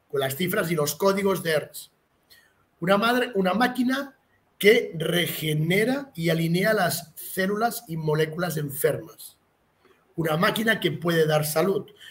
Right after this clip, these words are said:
pero a la vez, a la vez una máquina de sanación, a la vez una máquina de activación, una máquina de recomposi-, recomposición, muchas cosas. La lleva trabajando ya, creo que un mes o dos meses.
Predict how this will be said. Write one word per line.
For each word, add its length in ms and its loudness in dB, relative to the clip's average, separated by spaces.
pero 180 0
a 40 0
la 120 2
vez, 300 0
a 80 0
la 80 6
vez 280 -2
una 380 0
máquina 360 0
de 120 0
sanación, 640 -2
a 100 0
la 120 6
vez 300 4
una 200 0
máquina 380 0
de 120 2
activación, 840 -2
una 180 0
máquina 320 0
de 140 0
recomposi-, 880 -4
recomposición, 920 -2
muchas 400 0
cosas. 420 -8
La 120 6
lleva 260 2
trabajando 720 4
ya, 340 0
creo 180 2
que 80 -2
un 160 2
mes 220 8
o 100 4
dos 200 2
meses. 480 -6